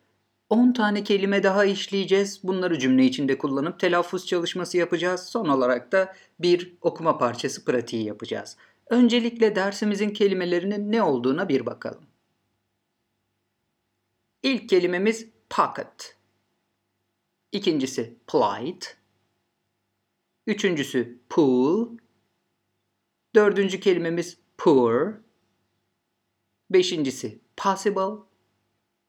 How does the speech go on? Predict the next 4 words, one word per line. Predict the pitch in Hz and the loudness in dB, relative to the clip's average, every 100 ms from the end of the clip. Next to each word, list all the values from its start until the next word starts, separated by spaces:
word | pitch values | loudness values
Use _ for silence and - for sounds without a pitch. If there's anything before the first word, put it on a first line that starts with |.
| _ _ _ _ _ _ _ _ _ _ _ _ _ _ _ _ - | _ _ _ _ _ _ _ _ _ _ _ _ _ _ _ _ 2
Altıncısı | 190 185 170 131 117 - - - _ _ | 4 4 2 -2 -2 -8 -14 -16 _ _
push. | - 196 208 - - - _ _ _ _ _ _ _ _ _ _ _ _ _ _ _ - | 0 2 2 -4 -6 -10 _ _ _ _ _ _ _ _ _ _ _ _ _ _ _ 0
Yedinci | 170 160 156 135 | 2 4 2 0
kelimemiz | 151 123 120 107 - | 0 0 0 -4 -10